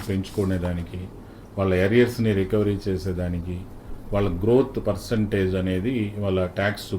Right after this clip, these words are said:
గ్రోత్ అనేది పెరగడానికి మీరు కంప్లీట్గా రివ్యూ చేయాలి. ఆ, హ్యాండ్ హోల్డింగ్తో పాటు డిపార్ట్‌మెంట్లో కూడా ఒక జర్క్ మూమెంట్ ఉండి వాళ్ళందరూ కూడా చక్కగా పనిచేసే విధంగా మనం మోటివేట్ చేయాల్సినటువంటిది, పీరియాడికల్‌గా రివ్యూ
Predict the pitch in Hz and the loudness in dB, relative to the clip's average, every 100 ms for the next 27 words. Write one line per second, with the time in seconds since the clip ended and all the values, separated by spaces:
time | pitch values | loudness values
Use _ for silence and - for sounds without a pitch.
0 | 87 98 98 98 92 90 90 92 95 98 | -2 -2 -2 -2 -2 -2 -2 -2 0 0
1 | 98 95 123 107 92 87 87 - 92 95 | -2 -2 0 0 0 -2 -6 -8 -6 -2
2 | 107 104 107 92 90 107 107 98 95 117 | -2 2 2 2 2 0 2 0 2 0
3 | 185 - - 95 - - - 104 98 95 | -2 -6 -12 -12 -12 -14 -6 -4 -2 -2
4 | 92 92 - - 113 139 127 123 120 113 | -4 -8 -10 -2 2 4 4 4 4 4
5 | 113 110 110 117 120 98 101 95 95 131 | 2 2 0 2 2 0 -2 -2 0 2
6 | 131 127 120 113 113 107 110 156 143 104 | 4 4 4 2 0 2 2 0 -2 -4
7 | 87 82 - 107 - 110 110 110 107 107 | -4 0 -2 -2 -2 0 2 2 0 0
8 | 101 101 117 107 95 95 101 113 113 113 | -2 0 -2 -2 -2 0 0 0 0 0
9 | 110 - 101 107 104 95 95 98 104 95 | 0 -4 -4 -2 -2 -2 -2 2 0 0
10 | 101 95 92 98 107 98 95 92 92 - | 0 0 0 0 0 0 -2 -2 -6 -12
11 | - - - - - 92 104 113 120 110 | -18 -16 -8 -8 -4 2 4 6 4 4
12 | - 104 101 92 98 92 98 92 98 143 | 2 0 0 -2 -2 -2 -2 -2 -4 -4
13 | 143 - 101 104 104 - 101 104 92 92 | -4 -2 0 0 0 -2 -2 0 0 2
14 | 110 | 2